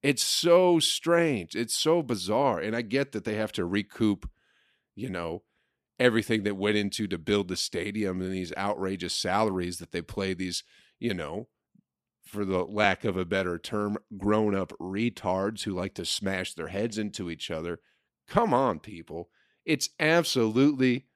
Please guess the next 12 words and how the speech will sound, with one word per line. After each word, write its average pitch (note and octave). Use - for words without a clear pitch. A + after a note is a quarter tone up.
ridiculous A2+
what A2+
goes G#2
into A2
just A#2+
going C#3+
to D3
a C3+
fucking D3
sporting D#3+
event D#2+
anymore. C2+